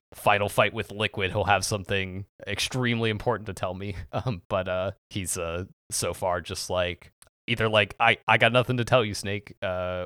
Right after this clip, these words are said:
or, like, "Oh," or he just says, like, what another character already told me. Um, or sometimes you'll call people and it'll be, like, no response. And it's like, "Oh, he just, like, doesn't even have anything to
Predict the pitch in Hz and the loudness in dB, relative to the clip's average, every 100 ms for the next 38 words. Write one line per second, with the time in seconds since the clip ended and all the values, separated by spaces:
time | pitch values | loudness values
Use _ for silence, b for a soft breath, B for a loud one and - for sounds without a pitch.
0 | - 98 95 92 92 135 139 110 92 107 | -6 -4 -2 -2 2 4 4 2 -2 -4
1 | 110 110 110 101 104 95 98 - 98 95 | -2 -2 -2 0 0 0 -2 -2 -2 -2
2 | 92 90 - 87 87 85 90 90 87 - | -2 -4 -4 -6 -6 -6 -6 -8 -10 -10
3 | 92 92 90 _ _ _ 90 85 85 110 | -10 -10 -12 _ _ _ -2 -2 -2 -2
4 | - 143 190 139 135 - 131 135 139 170 | 0 2 2 2 2 2 2 0 0 2
5 | 170 135 107 107 101 98 92 - 98 95 | 2 4 2 2 2 2 0 0 0 0
6 | 87 - 85 82 - - 95 82 78 87 | -2 -4 -4 -6 -12 -12 -8 -8 -6 -6
7 | 82 - 87 82 82 80 90 78 - 80 | -6 -4 -4 -4 -10 -12 -12 -12 -10 -12
8 | 80 78 85 - - - 90 92 - 117 | -12 -18 -14 -12 -12 -14 -18 -18 -16 -16